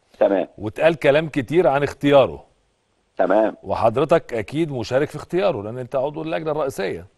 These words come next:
Speaker 1: تمام.
Speaker 2: مظبوط كده؟
Speaker 1: تمام.
Speaker 2: وبعدين شفنا، آه، آه،
Speaker 1: انه اخر ماتش ليه وهيعتزل التحكيم.
Speaker 2: انه هيعتزل التحكيم، وبعدين شفنا خبر تاني انه، آه، بم-، بملكة سيما لا، ده مرتبط بعقد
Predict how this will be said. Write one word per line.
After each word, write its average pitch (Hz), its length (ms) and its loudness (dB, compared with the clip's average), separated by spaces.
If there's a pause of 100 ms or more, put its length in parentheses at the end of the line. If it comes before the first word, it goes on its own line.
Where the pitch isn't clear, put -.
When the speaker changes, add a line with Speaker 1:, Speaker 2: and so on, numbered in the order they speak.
(540)
Speaker 1:
تمام. 101 340 2 (180)
Speaker 2:
مظبوط 95 380 -6
كده؟ 170 280 0 (560)
Speaker 1:
تمام. 135 220 2
Speaker 2:
وبعدين 139 580 4 (240)
شفنا، 196 560 0
آه، 190 80 -4 (140)
آه، 117 280 -2
Speaker 1:
انه 113 400 4
اخر 151 200 2
ماتش 139 300 0
ليه 131 160 0
وهيعتزل 127 580 4
التحكيم. 95 480 -4 (480)
Speaker 2:
انه 131 160 2
هيعتزل 139 360 4
التحكيم، 117 580 -6
وبعدين 101 360 -2
شفنا 147 500 -2
خبر 135 320 0
تاني 143 540 -4 (440)
انه، 139 540 -2 (140)
آه، 110 180 -4
بم-، 101 420 -8
بملكة 123 680 0
سيما 139 340 -8
لا، 143 140 2
ده 117 140 0
مرتبط 127 420 -4
بعقد 107 580 -4